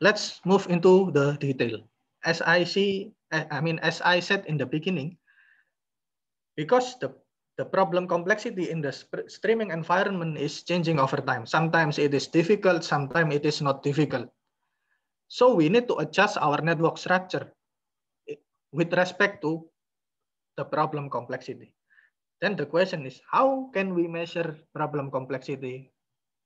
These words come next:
uh, in streaming environment and in the, in the, in the sense of deep neural network? So we can use the,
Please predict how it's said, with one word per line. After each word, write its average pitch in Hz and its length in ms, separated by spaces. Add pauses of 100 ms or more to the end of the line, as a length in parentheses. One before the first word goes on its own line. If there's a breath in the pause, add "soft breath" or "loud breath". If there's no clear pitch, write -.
(480)
uh, 120 520 (2500)
in 160 140
streaming 156 380
environment 156 640
and 156 320 (640)
in 160 140
the, 123 300 (100)
in 147 160
the, 127 300
in 151 140
the 135 100
sense 151 320
of 135 240 (180)
deep 143 180
neural 139 400
network? 147 400 (640)
So 240 340
we 156 160
can 170 240
use 190 580
the, 185 280